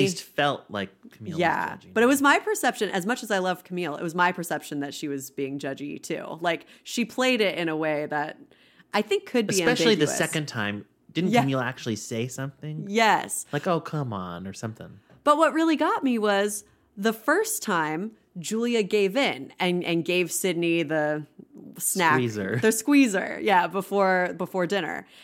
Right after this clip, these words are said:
Speaker 2: And, you know, Camille kinda had a look on her face like, "Oh, I can't believe you just gave in." And so then I just imagine that Julia is, like, bothered by that for the whole rest of the day.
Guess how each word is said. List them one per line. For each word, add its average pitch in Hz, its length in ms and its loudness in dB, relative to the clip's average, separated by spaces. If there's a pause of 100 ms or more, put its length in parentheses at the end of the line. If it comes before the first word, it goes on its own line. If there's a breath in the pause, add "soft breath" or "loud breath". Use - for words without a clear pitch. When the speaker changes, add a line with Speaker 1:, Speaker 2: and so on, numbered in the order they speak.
(160 loud breath)
Speaker 2:
And, 175 460 2 (760)
you 208 140 4
know, 180 120 8
Camille 185 300 2
kinda 175 200 0
had 170 120 6
a 156 60 0
look 160 200 -2
on 151 120 0
her 151 100 -4
face 147 340 -6
like, 147 220 -6
"Oh, 165 160 -2
I 156 80 0
can't 170 280 -8
believe 175 300 -4
you 170 180 -2
just - 380 -6 (440 loud breath)
gave 175 320 0
in." 202 340 0 (280 loud breath)
And 214 120 0
so 247 160 2
then 240 580 -2 (480)
I 233 80 4
just 180 220 -2
imagine 214 540 2
that 160 120 -2
Julia 185 340 0
is, 151 240 -6
like, 160 260 -4
bothered 165 380 0
by 139 160 -2
that 151 200 -4
for - 80 -14
the 156 80 -6
whole 208 220 -2
rest 196 300 0
of 180 80 -4
the 165 80 0
day. - 340 -8